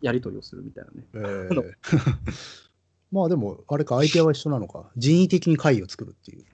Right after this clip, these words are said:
Speaker 1: そうそうそうそうそう。だからなんか、
Speaker 2: うん。
Speaker 1: まあそういうのはね、まあ、十九世紀の、まあ、小説だと思うけど、そういうのもあったなと思ってね。
Speaker 2: うん。全部古典だね、じゃあ。
Speaker 1: うん、全然古典、古典。
Speaker 2: うん。だからまあ、
Speaker 1: それはね、
Speaker 2: 発想としてはあるのか。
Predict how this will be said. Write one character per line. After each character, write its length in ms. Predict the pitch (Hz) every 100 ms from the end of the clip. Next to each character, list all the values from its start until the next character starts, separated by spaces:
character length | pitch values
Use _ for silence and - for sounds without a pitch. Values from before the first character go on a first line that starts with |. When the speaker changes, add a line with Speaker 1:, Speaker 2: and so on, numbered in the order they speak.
| -
Speaker 1:
そ 80 | 214
う 40 |
そ 100 | 196
う 40 |
そ 120 | 165 147
う 40 |
そ 120 | 135
う 40 | 123
そ 120 | -
う。 40 | - -
だ 60 | 190
か 80 | 160
ら 40 |
な 80 | 180
ん 20 | -
か、 100 | 117
Speaker 2:
う 40 |
ん。 20 | - _ - - - - - _
Speaker 1:
ま 60 | 190
あ 20 |
そ 120 | 180
う 20 | 240
い 20 |
う 40 |
の 140 | 190 107
は 60 | -
ね、 260 | 147 147 -
ま 100 | 156
あ、 40 | 143
十 140 | 165
九 120 | 226
世 160 | 226 226
紀 120 | -
の、 180 | 120 113 - - - -
ま 80 | 123
あ、 40 |
小 160 | - 131
説 140 | 131
だ 100 | 120
と 100 | 117
思 160 | 117 113
う 20 |
け 80 | 107
ど、 80 | - _
そ 340 | - - - _
う 40 | 170
い 0 |
う 20 |
の 80 | 113
も 80 |
あ 60 | 117
っ 40 | - _ _
た 60 |
な 60 | 113
と 40 | _
思 120 | -
っ 120 | _ -
て 60 |
ね。 260 | 123 127 - _ _
Speaker 2:
う 40 | 170
ん。 20 |
全 120 | 151
部 60 | 127
古 120 | -
典 200 | 135 175
だ 100 | 165
ね、 80 | 131
じ 80 | 95
ゃ 40 |
あ。 60 | - - - _ _ _ _ -
Speaker 1:
う 180 | 196 135
ん、 40 |
全 120 | 156 170
然 100 | 165
古 140 | 135
典、 140 | 139
古 140 | 131 117
典。 180 | 123 113 _ _ _ _ _
Speaker 2:
う 20 | 113
ん。 420 | 107 95 - - _ _ _ _ _ _ _ _ _
だ 100 | - 185
か 40 |
ら 60 | 156
ま 40 |
あ、 20 | 107
Speaker 1:
そ 0 |
れ 0 |
は 0 |
ね、 80 | 110
Speaker 2:
発 200 | - 127
想 520 | - - - - 185
と 100 | 214
し 60 | -
て 60 |
は 120 | 107
あ 40 | 113
る 80 | 95
の 80 |
か。 360 | - - -